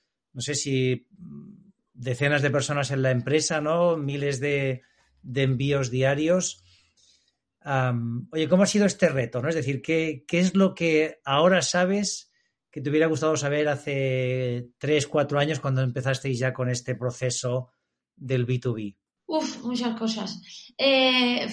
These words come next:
Speaker 2: una larga lista interminable, te diría. Pues lo primero, la importancia, eh,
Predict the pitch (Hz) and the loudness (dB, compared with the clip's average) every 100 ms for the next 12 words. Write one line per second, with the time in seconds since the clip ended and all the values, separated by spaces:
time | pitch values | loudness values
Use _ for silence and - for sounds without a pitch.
0 | - 262 269 262 269 262 277 277 262 - | -8 0 2 4 4 2 0 0 -2 -4
1 | 285 269 226 240 226 220 214 208 196 202 | -2 0 0 2 4 4 0 -4 -6 -4
2 | 196 196 190 - - - 226 247 233 240 | -4 -2 -6 -10 -20 -12 -6 0 0 2
3 | 262 294 339 349 - - - 262 247 233 | 2 2 0 0 -2 -6 -6 -2 0 0
4 | 240 226 233 233 226 262 285 294 - 302 | 0 0 0 -2 0 0 0 -4 -14 -10
5 | 311 302 302 - _ - 226 226 214 214 | -8 -6 -10 -14 _ -10 -4 -2 -4 -6
6 | 208 | -8